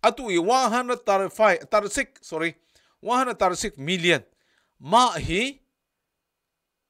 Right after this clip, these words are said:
if below anti, at, chu na kan atom diu mi, city lo, one, Za le som thum le peruk nang achung le in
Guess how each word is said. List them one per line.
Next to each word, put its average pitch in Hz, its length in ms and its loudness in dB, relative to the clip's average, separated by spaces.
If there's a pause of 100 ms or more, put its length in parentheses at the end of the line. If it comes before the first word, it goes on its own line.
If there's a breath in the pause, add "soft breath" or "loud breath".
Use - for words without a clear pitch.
(880)
if 269 300 -6
below 196 480 2
anti, 151 320 -2
at, 208 320 -4 (480)
chu 302 140 -2
na 226 160 2
kan 156 180 -4 (140)
atom 160 340 2
diu 196 160 2
mi, 117 220 -10
city - 260 -4
lo, 127 160 -2 (560 soft breath)
one, 247 400 0 (600)
Za 214 320 6
le 220 360 2
som 202 280 -10
thum 190 200 -12
le 135 100 -6
peruk 165 320 -8
nang 104 260 -10
achung 151 320 -12
le 120 80 -8
in 120 280 -10